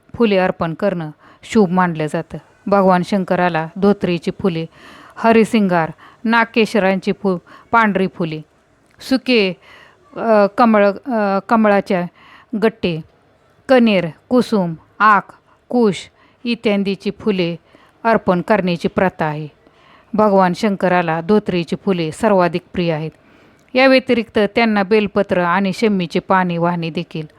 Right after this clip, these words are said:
अत्यंत शुभ मानले जाते. भगवान शंकराला सेमल, कदम, डाळिंब, शिरीष, माधवी,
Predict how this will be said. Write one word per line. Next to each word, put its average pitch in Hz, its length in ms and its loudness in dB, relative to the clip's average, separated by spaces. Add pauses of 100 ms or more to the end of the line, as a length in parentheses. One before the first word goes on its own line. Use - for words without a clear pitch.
(220)
अत्यंत 214 520 0
शुभ 170 260 0
मानले 160 340 0
जाते. 160 240 -6 (680)
भगवान 202 300 4
शंकराला 175 680 0 (440)
सेमल, 196 520 0 (400)
कदम, 185 480 2
डाळिंब, 185 480 0 (260)
शिरीष, 233 560 0
माधवी, 190 540 0